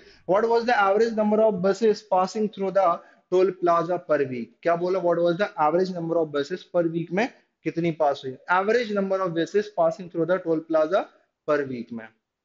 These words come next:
बात समझ में आ रही? तो सर ये कोई difficult नहीं है, तो क्या बात कर रहा है यहाँ पर? toll plaza per week, क्या buses की बात कर रहा है? तो bus वाले को ऐड कर दो इसको, Right? लेकिन hundreds में उस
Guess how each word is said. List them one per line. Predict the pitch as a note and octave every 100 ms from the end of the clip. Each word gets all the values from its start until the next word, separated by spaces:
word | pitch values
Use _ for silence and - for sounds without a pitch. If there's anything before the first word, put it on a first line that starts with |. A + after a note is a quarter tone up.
| _
बात | D3 D3+
समझ | E3+ E3+
में | E3+ E3+
आ |
रही? | E3 G3 - _ _ _ -
तो | D#3+
सर | F3+ E3
ये | E3 E3
कोई | D#3+ D#3+ D3 C#3+
difficult | C#3+ D3+ E3+ G3+ A#3+ - _ _ _ _ D3+
नहीं | D3+ D3+ C#3+ F#3+ G3+
है, | E3 F#3+ - _ _
तो | D3+
क्या | - E3+
बात | E3 E3 -
कर | F3
रहा | F3+
है | E3
यहाँ | D#3+
पर? | D#3 E3+ D#3
toll | D3+ D3
plaza | D#3+ D#3+ F3 F3+
per | D#3
week, | D3 E3+ -
क्या | E3+ C3
buses | C#3 C#3 C#3
की | - C#3+
बात | B2 -
कर | A#2+
रहा | A#2
है? | A2+
तो | C#3
bus | C3 C#3+ D3
वाले | C#3+ C#3+
को | C#3
ऐड | B2+ B2 A#2+
कर | A2+
दो | A2+
इसको, | A2 - B2+ _ _ _ _ _ -
Right? | F3+ B3 - _ _ _ _ _ _
लेकिन | D3 D3+ F3+ -
hundreds | B2 C3 D3 -
में | E3
उस | E3